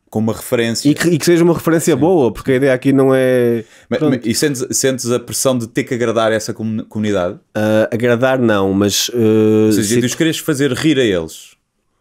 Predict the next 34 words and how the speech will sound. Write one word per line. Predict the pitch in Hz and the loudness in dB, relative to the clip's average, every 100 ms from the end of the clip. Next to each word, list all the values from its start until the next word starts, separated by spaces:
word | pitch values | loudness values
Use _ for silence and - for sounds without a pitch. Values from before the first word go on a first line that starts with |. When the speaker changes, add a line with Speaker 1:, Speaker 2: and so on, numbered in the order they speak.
| _ _ _ | _ _ _
Speaker 1:
Sentes | - 110 98 | -6 -6 -4
isso | 98 104 95 | -8 -8 -10
ou | 95 | -12
não? | 87 73 - _ _ _ _ _ _ _ _ _ _ _ - - | -12 -14 -20 _ _ _ _ _ _ _ _ _ _ _ -12 -4
Speaker 2:
Para | 120 | 0
ser | 143 | 2
muito | 127 | 2
sincero, | - 117 - 95 98 95 104 104 104 _ _ _ _ _ _ - - - | 2 -2 0 0 0 0 -2 -4 -10 _ _ _ _ _ _ -20 -18 -4
não | 110 113 | 0 2
tenho | 123 117 | 2 0
esse | 113 | 0
comp-, | - 107 | -2 0
não | 117 | 0
sinto | 107 113 | 0 -2
esse | 113 | -2
compromisso, | - 110 110 104 - - | -2 -2 0 0 -4 -8
porque | - 107 - | -4 -4 -2
sinto | - 123 - | -2 -2 -4
que | - 110 | -2 0
muitas | 104 117 120 | 2 0 0
das | 117 | -2
coisas | - 110 98 | -2 -4 -4
que | 104 | -6
eu | |
estou | - 104 | -4 -4
a | |
partilhar, | 92 95 95 90 90 98 _ _ _ _ - _ _ _ _ _ - | -4 -8 -4 -4 -4 -10 _ _ _ _ -20 _ _ _ _ _ 0
eles | 120 113 | 0 2
são | 123 | 0
aqueles | 123 - | 0 -2
que | |
já | 110 | -2
sabem. | 104 110 87 87 87 - | -2 -4 -4 -6 -12 -12
Speaker 1:
Hum. | 95 85 | -10 -10